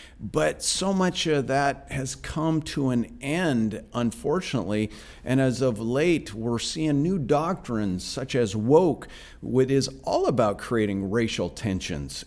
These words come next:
and, uh, throwing the previous progress aside. And it's so disheartening to see this. But, uh, you know, racial tensions is not nothing new,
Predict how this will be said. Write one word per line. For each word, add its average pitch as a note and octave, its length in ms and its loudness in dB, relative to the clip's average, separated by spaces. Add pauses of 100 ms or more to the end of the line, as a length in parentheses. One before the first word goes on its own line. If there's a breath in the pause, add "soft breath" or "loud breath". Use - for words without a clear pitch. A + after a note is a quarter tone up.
and, A#2 440 0
uh, F2 380 -4 (120)
throwing F3+ 480 0
the C3 80 4
previous F3 600 0
progress G2+ 1080 -2 (760 soft breath)
aside. F2 760 -2 (140)
And D3 200 2
it's C#3 100 -2
so E3+ 280 0
disheartening D3 720 0
to A2 120 -4
see G3 320 -4
this. F#2 440 -2 (400 loud breath)
But, D#3 360 4
uh, C#3+ 360 6 (680)
you C#3+ 140 -2
know, C3+ 400 -2 (720)
racial F#3 480 2
tensions A2 840 0
is A2 160 -6
not C3 240 0
nothing A2 380 0
new, B2 400 4